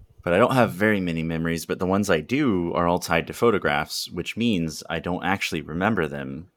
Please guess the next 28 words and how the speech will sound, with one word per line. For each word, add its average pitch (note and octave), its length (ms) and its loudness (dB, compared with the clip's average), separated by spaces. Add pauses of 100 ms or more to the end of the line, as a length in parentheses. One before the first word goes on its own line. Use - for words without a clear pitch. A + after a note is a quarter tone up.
but D#2+ 140 0
I've D#2 160 -2
heard F2 260 0
the E2+ 60 -8
story E2+ 400 -2
so E2 180 -4
many D#2 160 -4
times D#2+ 340 -4
associated D2+ 440 -6
with C#2+ 100 -14
the - 80 -14
photograph E2 600 2
that E2 100 -2
I've E2 140 -4
kind D#2+ 160 -8
of D#2 180 -14
built D#2 320 -4
up D#2 180 -6
a C#2+ 60 -12
memory D2+ 400 -10
around D#2 400 -6
it. C#2+ 180 -14 (1900)
But - 100 -14
it's - 160 -14
not E2+ 260 -4
really D#2 260 -8
a D#2 40 -10
memory. D2 540 -12